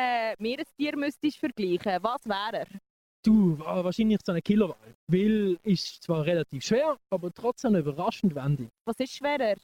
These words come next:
Speaker 1: Ein Killerwal oder ein Super Puma?
Speaker 2: Da wird der Wal wahrscheinlich schwerer sein als der Super Puma, ich weiss es nicht.
Speaker 1: Wie schwer ist ein Super Puma?
Speaker 2: Der Super Puma, so leer, wenn er jetzt da steht, ist etwa fünfeinhalb bis sechs Tonnen schwer.
Speaker 1: Dann ist der Killerwal schwerer, ja. Der ist, äh,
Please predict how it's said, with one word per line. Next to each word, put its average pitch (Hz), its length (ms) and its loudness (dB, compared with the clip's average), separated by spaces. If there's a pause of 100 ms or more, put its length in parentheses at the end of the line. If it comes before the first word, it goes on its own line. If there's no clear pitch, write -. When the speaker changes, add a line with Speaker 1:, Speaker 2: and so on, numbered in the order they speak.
(360)
Speaker 1:
Ein 196 240 0
Killerwal 294 640 0
oder 294 200 -2
ein 277 120 2
Super 294 360 -2
Puma? 190 420 2 (200)
Speaker 2:
Da 185 140 2
wird 190 200 0
der 156 80 -2
Wal 175 300 0
wahrscheinlich 170 380 2
schwerer 175 300 0
sein 151 160 -2
als 151 100 -2
der 147 120 -6
Super 160 220 -2
Puma, 123 220 -2
ich - 80 -16
weiss 127 200 -4
es 123 120 -18
nicht. 120 180 -12 (440)
Speaker 1:
Wie 214 60 -10
schwer 202 240 -2
ist 226 120 -2
ein 277 100 2
Super 330 300 0
Puma? 339 360 2 (160)
Speaker 2:
Der 175 80 4
Super 247 200 2
Puma, 247 260 4
so 233 160 2
leer, 214 240 2
wenn 208 100 -2
er 190 60 2
jetzt - 160 -8
da 185 160 4
steht, 175 460 0
ist - 180 -8
etwa 131 480 -4
fünfeinhalb 135 480 -4
bis - 160 -20
sechs - 260 -20
Tonnen 120 260 -18
schwer. - 180 -20 (260)
Speaker 1:
Dann 277 160 -2
ist - 140 -8
der - 80 -2
Killerwal 269 600 -2
schwerer, 202 400 -2
ja. 185 320 0 (200)
Der 208 180 0
ist, - 120 -8
äh, 208 180 0